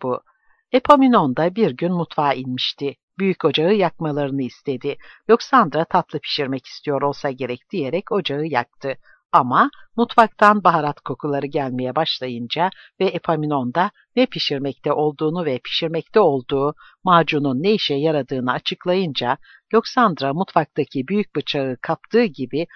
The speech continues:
onu kovalamaya başladı. İşte tencere o gün yanmıştı.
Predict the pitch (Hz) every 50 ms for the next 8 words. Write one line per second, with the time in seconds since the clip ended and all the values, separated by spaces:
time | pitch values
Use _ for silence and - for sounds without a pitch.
0 | - - _ 226 214 190 180 208 - - 226 196 170 156 147 147 139 139 139 135
1 | 131 135 131 - - - - 131 127 - 139 135 - - - - - - - 196
2 | - - - 160 147 - - 190 196 170 143 - 143 131 131 180 214 - 214 196
3 | - 175 143 127 131 123 123 127 131 135 - - - - 135 127